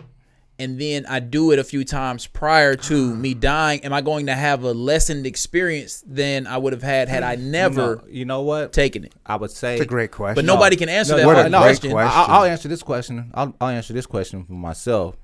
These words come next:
Speaker 3: That experience made me know for sure that I don't care what it looks like on the outside. If I'm moving slower and if it looks like I'm in pain and agony, I don't want you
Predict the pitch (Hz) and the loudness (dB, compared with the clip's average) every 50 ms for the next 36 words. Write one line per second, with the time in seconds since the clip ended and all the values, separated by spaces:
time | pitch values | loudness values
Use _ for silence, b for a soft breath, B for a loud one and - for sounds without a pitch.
0 | - - _ _ _ _ _ - 98 95 95 90 - - - 110 104 98 95 90 | -20 -20 _ _ _ _ _ -10 -8 -8 -8 -10 -12 -12 -12 -10 -10 -10 -10 -12
1 | 87 87 95 92 92 90 90 90 87 87 87 80 - - 73 - - - - 120 | -12 -12 -12 -12 -10 -12 -12 -12 -12 -12 -12 -14 -14 -16 -18 -18 -18 -14 -10 -8
2 | 120 120 120 120 120 120 117 - - - _ _ _ _ - 82 - - 90 95 | -6 -4 -4 -4 -6 -6 -10 -14 -18 -20 _ _ _ _ -16 -14 -12 -10 -10 -10
3 | 90 87 - - - 90 85 82 78 82 82 78 69 76 85 92 104 107 214 - | -10 -12 -14 -10 -10 -8 -8 -8 -10 -10 -12 -12 -12 -12 -10 -10 -8 -10 -10 -12
4 | - - 87 110 113 123 - - - - - - - 71 69 71 80 95 104 110 | -8 -4 -4 -2 -4 -4 -8 -12 -20 -20 -20 -20 -16 -14 -12 -10 -8 -6 -6 -6
5 | 110 - - - 113 117 117 117 120 113 107 _ _ _ _ _ _ _ _ _ | -8 -10 -10 -8 -6 -4 -4 -4 -6 -8 -12 _ _ _ _ _ _ _ _ _
6 | _ - - - 78 71 71 71 76 85 90 95 98 98 92 107 104 101 92 82 | _ -18 -14 -12 -12 -12 -10 -12 -12 -12 -10 -10 -10 -10 -10 -10 -12 -12 -14 -14
7 | - - 98 104 107 110 110 110 107 98 - - 82 85 95 110 - - 110 101 | -14 -10 -8 -6 -4 -4 -4 -4 -4 -6 -8 -10 -10 -10 -10 -10 -8 -10 -10 -10
8 | 113 104 104 104 95 90 92 - - 107 107 107 104 101 90 92 69 71 101 107 | -10 -10 -10 -10 -12 -12 -10 -8 -8 -6 -6 -8 -8 -10 -10 -10 -10 -8 -8 -8
9 | 104 110 107 110 110 104 - _ _ _ _ _ _ _ - - 104 110 110 107 | -6 -8 -8 -10 -10 -12 -16 _ _ _ _ _ _ _ -8 -8 -6 -6 -6 -8
10 | 110 110 110 104 98 - - - 110 113 113 110 110 107 | -8 -8 -8 -10 -10 -12 -12 -10 -8 -8 -6 -8 -8 -12